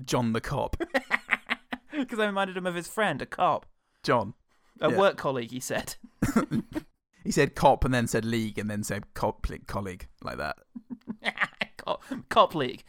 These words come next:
Speaker 2: That's just a little joke I have down at the station. Anyway, bye, guys.
Speaker 1: <laughs> The crime station.
Speaker 2: <laughs>
Speaker 1: Anyway, I'm going back to the
Speaker 2: Crime
Speaker 1: crime
Speaker 2: Station
Speaker 1: station.
Speaker 2: is my new games console.
Speaker 1: Yeah.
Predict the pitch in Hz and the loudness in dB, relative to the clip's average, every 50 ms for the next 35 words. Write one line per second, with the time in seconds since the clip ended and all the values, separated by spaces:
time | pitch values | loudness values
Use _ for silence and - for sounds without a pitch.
0 | - - - 170 - 196 175 - 185 180 180 160 - 185 180 170 170 165 170 165 | -8 -2 0 0 0 0 0 2 2 2 2 4 4 4 4 4 4 2 2 2
1 | 170 170 170 180 147 180 - - 190 147 139 - - 92 - - 190 196 170 165 | 2 0 0 0 -2 -6 -2 0 2 2 2 -2 -6 -10 -4 0 0 2 2 2
2 | 165 220 233 214 185 190 190 202 196 208 - - - - - - - 233 - - | 4 6 4 6 6 4 2 2 2 -4 -6 -8 -6 -2 -2 2 4 4 4 6
3 | 233 135 139 - 175 139 - - - - - 139 - 147 143 131 - - - 98 | 4 2 4 2 0 -4 -4 -8 -8 -6 -4 0 4 4 4 4 4 0 -2 -4
4 | 95 - 90 92 - - - _ _ _ _ _ _ _ - _ _ 370 - _ | -4 -6 -6 -6 -8 -12 -14 _ _ _ _ _ _ _ -20 _ _ -16 -8 _
5 | 440 440 - - - _ - - - - - 160 160 139 143 151 156 156 147 156 | -8 -6 -6 -12 -14 _ -18 -18 -8 0 4 6 6 6 6 6 6 6 6 6
6 | 147 131 - - 240 214 - - 135 - 214 185 - - 185 165 156 170 170 170 | 4 2 0 0 4 4 6 4 4 4 4 2 2 2 0 0 0 2 2 2
7 | 170 156 135 131 131 123 127 131 - - 143 - 143 - 139 107 117 - _ _ | 2 0 -2 -4 -4 -4 -6 -6 -8 -8 -10 -8 -8 -8 -8 -8 -10 -12 _ _
8 | _ _ _ - - - - - | _ _ _ -8 -4 2 4 2